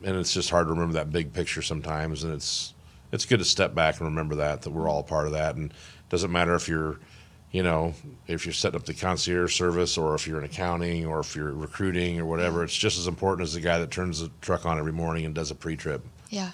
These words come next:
Speaker 1: You know, 'cause they can't do that without us, and we wouldn't be here without them.
Speaker 2: Yeah.
Speaker 1: So it's, you know, it's, it takes everybody to make it work.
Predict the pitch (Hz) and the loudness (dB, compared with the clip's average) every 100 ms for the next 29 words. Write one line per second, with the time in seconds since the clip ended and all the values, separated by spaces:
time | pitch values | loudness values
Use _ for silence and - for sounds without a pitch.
0 | - - 82 78 82 95 113 107 92 92 | -10 -2 0 0 2 6 6 6 4 4
1 | 92 90 87 85 80 82 82 82 87 82 | 4 6 6 6 4 2 0 -2 -4 -2
2 | 95 87 85 87 90 92 92 90 80 85 | 0 2 2 0 2 2 2 2 2 0
3 | - - 202 190 180 - - - 87 90 | -4 -10 -6 -6 -8 -16 -6 2 2 4
4 | 92 87 92 90 80 82 82 82 - 85 | 0 -2 -2 0 0 -2 -4 -2 -2 -2
5 | - 104 98 - 87 85 78 80 76 80 | -2 0 2 2 2 2 2 0 0 -2
6 | 80 82 71 76 73 | -2 -2 -2 -2 -4